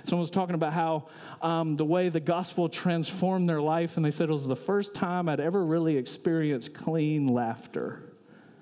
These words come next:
Said, "All this laughter in my life, but I just knew there was something, it wasn't quite clean." And then here's this clean laughter that's just joy. And Psalm sixteen, "You have made known to us the path of life.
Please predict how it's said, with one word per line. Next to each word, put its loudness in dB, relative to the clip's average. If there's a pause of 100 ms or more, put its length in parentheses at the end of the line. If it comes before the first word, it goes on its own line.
(500)
Said, 2
"All 2
this 2
laughter 2
in 2
my 2
life, 0
but 0
I 2
just 0
knew 4
there 2
was 0
something, 2
it 0
wasn't -2
quite -2 (540)
clean." 0 (840)
And 4
then 2
here's 4
this 0
clean 2
laughter 0
that's 0
just -2
joy. 0 (480)
And 4
Psalm 0
sixteen, 0
"You 4
have 0
made 2
known 2
to 2
us 0
the 0
path 0
of 0
life. -2